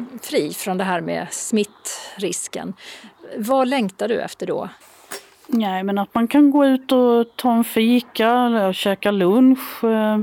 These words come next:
Speaker 2: träffa en vän, åka bort någonstans, kanske till våren, sommaren och koppla av lite så att man får lite luftombyte nu efter den här tiden.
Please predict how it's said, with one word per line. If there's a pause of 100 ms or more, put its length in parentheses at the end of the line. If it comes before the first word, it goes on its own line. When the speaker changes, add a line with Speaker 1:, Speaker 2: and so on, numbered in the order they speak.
(540)
Speaker 2:
träffa
en
vän, (580)
åka
bort
någonstans,
kanske
till (680)
våren,
sommaren (520)
och
koppla
av
lite (300)
så
att
man
får
lite
luftombyte
nu
efter
den
här (500)
tiden.